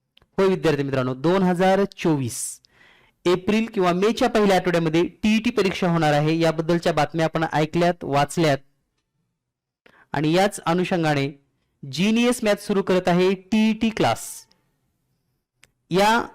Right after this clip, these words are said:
वेळी जीनियस मॅथ क्लास संपूर्ण विषयाची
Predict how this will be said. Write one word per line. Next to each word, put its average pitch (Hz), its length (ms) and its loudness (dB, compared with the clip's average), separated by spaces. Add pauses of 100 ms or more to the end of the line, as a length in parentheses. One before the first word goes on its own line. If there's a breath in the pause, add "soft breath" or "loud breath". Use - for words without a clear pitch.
(1160)
वेळी 160 400 0 (1000)
जीनियस 226 580 0
मॅथ 175 380 -2
क्लास 147 340 0 (200)
संपूर्ण 208 840 0 (480)
विषयाची 175 640 -2